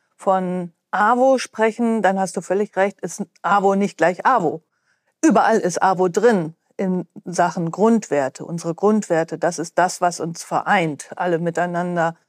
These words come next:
wo awo draufsteht. Also diese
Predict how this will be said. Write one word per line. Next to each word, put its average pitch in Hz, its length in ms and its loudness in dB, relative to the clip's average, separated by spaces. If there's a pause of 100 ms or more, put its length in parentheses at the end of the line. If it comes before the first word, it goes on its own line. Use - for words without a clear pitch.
(360)
wo 175 440 2 (440)
awo 190 320 2
draufsteht. 170 800 -4 (120)
Also 170 300 -6
diese 170 420 -2